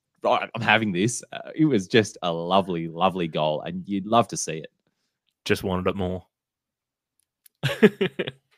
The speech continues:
Speaker 2: Uh, someone else that maybe wanted it maybe too much was Wilf Zaha. Uh, he was sent off for an entirely predictable series of events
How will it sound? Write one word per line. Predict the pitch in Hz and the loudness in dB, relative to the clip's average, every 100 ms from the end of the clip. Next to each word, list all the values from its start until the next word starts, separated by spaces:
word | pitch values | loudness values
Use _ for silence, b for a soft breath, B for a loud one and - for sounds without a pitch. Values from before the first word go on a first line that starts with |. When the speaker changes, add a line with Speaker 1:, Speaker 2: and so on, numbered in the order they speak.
| _ _ _ _ 208 214 214 214 175 - | _ _ _ _ -14 -10 -8 -8 -10 -8
Speaker 2:
Uh, | 101 98 95 85 | 0 2 2 -2
someone | - 135 127 | 0 2 4
else | 110 110 - | 4 2 -2
that | 101 | -4
maybe | 104 101 101 | 0 -2 -2
wanted | 98 95 92 | -2 -2 -2
it | 101 - | -6 -6
maybe | 98 95 | -6 -6
too | 92 101 | -6 -8
much | 101 98 - - | -6 -10 -12 -10
was | 95 90 | -10 -6
Wilf | 98 - | -6 -6
Zaha. | 92 95 90 92 135 B B B | -6 -2 -2 -4 -8 B B B
Uh, | 101 98 - | -4 -2 0
he | 113 | 0
was | 120 107 | 0 -2
sent | 110 104 | -2 0
off | 98 - | -2 -4
for | - 95 | -6 -4
an | 95 | -4
entirely | 95 95 - 104 101 104 98 | -6 -10 -10 -6 -4 -4 -6
predictable | - 95 - 90 92 | -10 -12 -12 -12 -12
series | - 101 95 92 90 | -10 -6 -6 -6 -8
of | 90 | -10
events | 87 90 90 | -8 -8 -8